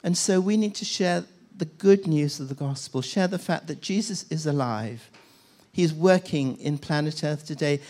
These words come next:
The earth belongs to him, and he has a plan which will be fulfilled. And in eternity, we'll all rejoice together that we were able to play a tiny part in that plan.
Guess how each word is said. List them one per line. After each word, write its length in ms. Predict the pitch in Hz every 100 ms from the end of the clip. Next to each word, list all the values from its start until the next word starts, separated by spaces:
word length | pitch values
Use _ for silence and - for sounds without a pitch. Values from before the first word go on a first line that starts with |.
| - -
The 160 | 175
earth 240 | 196 220 -
belongs 460 | 170 165 175 -
to 100 | -
him, 400 | 139 135 117 117 - _ _ _ -
and 160 | 151 160
he 100 | 175
has 220 | 165 160
a 60 | 147
plan 440 | - 156 147 139
which 220 | 131 -
will 60 | 127
be 160 | 131
fulfilled. 680 | 123 123 120 - 117 113 113 - _ _ _ _ -
And 260 | 147 143 - -
in 120 | 147
eternity, 600 | 143 - 175 160 151 131
we'll 160 | 139
all 180 | - 156
rejoice 540 | 151 139 - 160 160 -
together 560 | - 139 127 113 101 - - - -
that 120 | 156
we 120 | 156
were 140 | 143 147
able 260 | 143 139
to 360 | 135 - 127 127 - _ _ _ -
play 400 | 156 147 151 -
a 40 | 151
tiny 460 | - - 151 147
part 480 | - - 120 117 117
in 140 | 127 123
that 220 | 117 -
plan. 460 | - 113 110 117